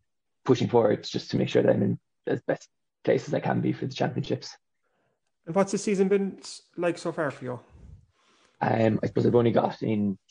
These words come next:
Speaker 1: two competitions. We, I kind of a micro meet there in C I T, and didn't get off to a great start there. The weather was not the best. Um, it's just, just about getting over seven meters, but was up in Belfast then a few weeks ago and had a season's best then of seven forty-two, so that was good,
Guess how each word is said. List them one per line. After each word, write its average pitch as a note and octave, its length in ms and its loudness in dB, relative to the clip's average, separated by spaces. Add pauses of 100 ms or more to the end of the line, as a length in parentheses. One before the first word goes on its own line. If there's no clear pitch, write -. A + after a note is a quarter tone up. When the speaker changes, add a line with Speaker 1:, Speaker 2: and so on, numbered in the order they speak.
Speaker 1:
two A2 140 2
competitions. A2+ 800 -2
We, A2+ 200 -2 (220)
I - 80 -2
kind - 160 0
of G#2+ 40 2
a G#2+ 60 2
micro G#2+ 280 0
meet G#2 160 -4
there A2+ 140 8
in G#2 140 0
C - 240 -2
I F2+ 100 -6
T, G#2+ 340 0 (400)
and G2+ 260 0
didn't G#2 260 0
get - 100 2
off - 220 0
to G2 80 -2
a F#2 100 -6
great A#2 180 2
start - 240 -2
there. G2+ 160 4
The G2 140 4
weather G#2 220 8
was - 160 -4
not - 200 -4
the - 60 -8
best. - 540 0
Um, - 260 -4
it's A2+ 100 -10
just, - 200 -16 (260)
just - 220 -2
about A#2 180 0
getting A2+ 180 2
over G#2+ 100 0
seven G#2+ 240 2
meters, G#2 360 4
but - 160 2 (480)
was G#2+ 120 2
up G#2+ 180 2
in G#2 240 2
Belfast A#2 500 -4
then G#2+ 240 2
a G2+ 40 -2
few A2 200 -2
weeks - 260 -4
ago - 280 2
and - 360 -4
had B2+ 120 -8
a - 20 -10
season's - 300 -4
best - 260 -2
then A#2+ 220 0
of - 120 -6
seven A#2 280 -2
forty-two, A#2+ 560 -2
so - 140 -8
that B2 60 -2
was B2 120 -8
good, A#2+ 260 0